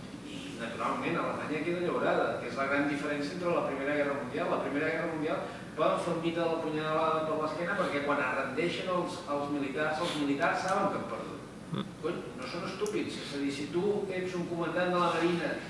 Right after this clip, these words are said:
Speaker 1: i vas amb un creuer i et trobes amb una cuirassat, saps que no tens res a fer. I no perquè siguis, eh, poc, eh, valent o covard, no, no, perquè el, el,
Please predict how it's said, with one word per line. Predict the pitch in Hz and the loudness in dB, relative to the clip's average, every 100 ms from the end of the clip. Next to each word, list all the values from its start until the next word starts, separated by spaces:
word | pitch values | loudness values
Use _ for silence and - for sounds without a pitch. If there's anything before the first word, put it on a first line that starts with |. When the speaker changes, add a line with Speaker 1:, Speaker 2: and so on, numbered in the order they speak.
| - | -4
Speaker 1:
i | 151 | 2
vas | 170 170 | 2 2
amb | 185 180 | 0 0
un | 170 | 2
creuer | 170 185 | 2 6
i | 175 | 4
et | 175 | 4
trobes | 175 170 170 165 | 2 2 2 0
amb | 170 | -2
una | 170 | -2
cuirassat, | 165 165 156 165 170 165 - - | 0 2 2 0 0 0 -4 -8
saps | - 175 - | -4 -4 -4
que | 202 | -4
no | 196 | -2
tens | 147 - | 0 0
res | - | 6
a | 160 | 6
fer. | - 202 - - - - - - - - | 6 4 2 -6 -10 -14 -14 -14 -14 -10
I | - 151 | -4 4
no | 175 | 4
perquè | 233 208 | 6 2
siguis, | 180 175 170 160 147 - | 0 0 0 0 -2 -2
eh, | 156 151 156 | -2 0 -2
poc, | - 170 160 156 151 | -2 0 0 0 0
eh, | 151 147 | 0 0
valent | 147 139 170 165 160 | 2 2 4 2 0
o | 147 | -2
covard, | 151 147 165 175 - - - | -2 2 4 4 2 -4 -2
no, | 185 | 0
no, | 202 233 - | 2 4 4
perquè | - - - | 2 0 -2
el, | 151 151 147 143 143 151 | -2 0 0 0 -2 0
el, | 143 143 | 2 2